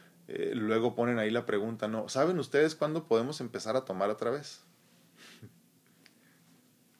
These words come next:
Yo no digo nada porque yo trato de ser amor, <laughs> aunque a veces me cuesta trabajo, ¿verdad? Pero me gusta mucho leer los comentarios de la gente.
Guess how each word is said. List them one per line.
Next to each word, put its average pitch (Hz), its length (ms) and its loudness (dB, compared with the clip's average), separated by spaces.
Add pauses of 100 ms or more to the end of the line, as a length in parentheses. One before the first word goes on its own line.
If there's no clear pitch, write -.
(220)
Yo 165 180 10
no 202 140 10
digo 190 240 8
nada 143 420 12
porque 113 300 2
yo 120 160 6
trato 131 340 4
de 113 80 6
ser 117 180 0
amor, 113 280 0 (260)
<laughs> 113 300 -8
aunque 143 320 6
a - 20 4
veces 139 280 6
me 123 140 4
cuesta 123 300 6
trabajo, 117 420 8
¿verdad? 110 220 -2 (520)
Pero 143 160 8
me 139 100 12
gusta 156 240 10
mucho 147 260 6
leer 127 180 12
los 135 140 8
comentarios 113 540 4
de 113 80 4
la 107 100 4
gente. 113 420 -4